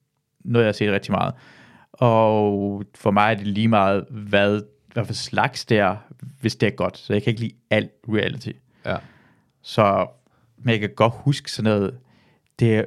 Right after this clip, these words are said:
Speaker 1: Real Life var en af de første, der kom på M T V, hvor de boede i et hus i en anden by, mennesker.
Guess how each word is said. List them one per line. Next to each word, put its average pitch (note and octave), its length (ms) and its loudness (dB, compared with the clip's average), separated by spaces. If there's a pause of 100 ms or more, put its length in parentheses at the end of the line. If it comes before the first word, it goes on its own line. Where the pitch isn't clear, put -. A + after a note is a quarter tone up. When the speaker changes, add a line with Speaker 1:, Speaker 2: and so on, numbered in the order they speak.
(100)
Speaker 1:
Real A#2 760 2
Life - 480 -6 (320)
var A#2+ 60 2
en A2+ 60 2
af G#2+ 60 2
de G#2+ 80 -2
første, A2+ 500 -2
der - 100 -10
kom G2+ 140 -2
på - 80 -2 (100)
M A2 80 0
T - 140 -6
V, G#2 400 -2 (140)
hvor A2+ 100 -4
de G#2+ 80 -4
boede G#2+ 240 0
i G2+ 60 -2
et - 240 -20
hus - 760 -8
i B2+ 80 -6
en G#2 80 0
anden G2 200 0
by, G2+ 320 -6 (180)
mennesker. - 300 -8